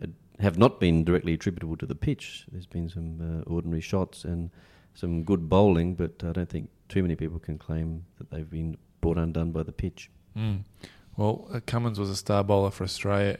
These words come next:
Speaker 2: and at times the only bowler who looked like taking a wicket. Impressively, three of Cummins' wickets came from bounces.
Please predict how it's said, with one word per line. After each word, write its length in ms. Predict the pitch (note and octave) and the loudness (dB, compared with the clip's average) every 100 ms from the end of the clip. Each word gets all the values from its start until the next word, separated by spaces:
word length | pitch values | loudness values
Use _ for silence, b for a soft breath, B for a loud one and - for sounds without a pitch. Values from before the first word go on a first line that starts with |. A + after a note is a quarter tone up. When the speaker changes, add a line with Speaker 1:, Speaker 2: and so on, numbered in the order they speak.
| - | -4
Speaker 2:
and 100 | G2+ | -4
at 120 | - | -4
times 340 | - A2 G#2 | -2 0 0
the 100 | G#2 | 0
only 260 | A2 G#2 G2+ | 2 4 4
bowler 320 | G2+ G2 G2+ G2+ | 4 4 4 0
who 80 | G2 | -2
looked 140 | G2+ | -2
like 140 | G2 F#2 | -2 -4
taking 320 | G2+ G2 F#2+ | -4 -2 -2
a 60 | |
wicket. 340 | F#2+ G2 A2+ B2+ - B | -2 0 0 0 -6 B
Impressively, 540 | G#2 B2 B2 G#2 G2+ A#2+ | 2 6 6 4 2 2
three 300 | C3+ A#2+ A#2 | 4 6 6
of 100 | A2+ | 6
Cummins' 300 | G#2 G2+ G#2+ | 2 2 2
wickets 340 | G#2+ A2+ - - | 2 2 -2 0
came 160 | A#2 G#2+ | 2 4
from 160 | A2 | 6
bounces. 640 | G2+ C3+ D#3+ - E2+ - | 8 8 8 2 -2 -4